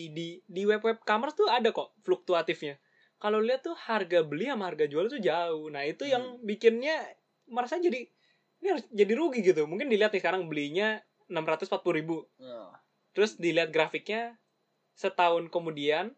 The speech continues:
Speaker 1: ini masih dilihatnya dari tahun lalu ya. Tahun lalu terus
Speaker 2: Hmm.
Speaker 1: dilihat tahun kemudian nih jadi enam ratus delapan puluh ribu. Tapi ternyata waktu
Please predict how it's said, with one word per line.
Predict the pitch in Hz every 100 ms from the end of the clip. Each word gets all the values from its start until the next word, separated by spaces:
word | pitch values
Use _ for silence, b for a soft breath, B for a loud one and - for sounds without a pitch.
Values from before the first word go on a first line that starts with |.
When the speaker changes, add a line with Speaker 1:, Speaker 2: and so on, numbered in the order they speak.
| _
Speaker 1:
ini | 202
masih | 220 220 202 170
dilihatnya | 160 160 220
dari | 196
tahun | 165
lalu | 156 202 151
ya. | 131 156
Tahun | 156 147
lalu | 143
terus | 202 214
Speaker 2:
Hmm. |
Speaker 1:
dilihat | 208 214
tahun | 185 156
kemudian | 160 151 160 208
nih | 240 233 - _ _
jadi | - 156 175 214 - _ -
enam | 175
ratus | 170 160 -
delapan | 208 185
puluh | 156 160
ribu. | 196 160 - - _ _ _ _ _
Tapi | - 214 -
ternyata | 233 196 254 277 160 147 175
waktu | 208 -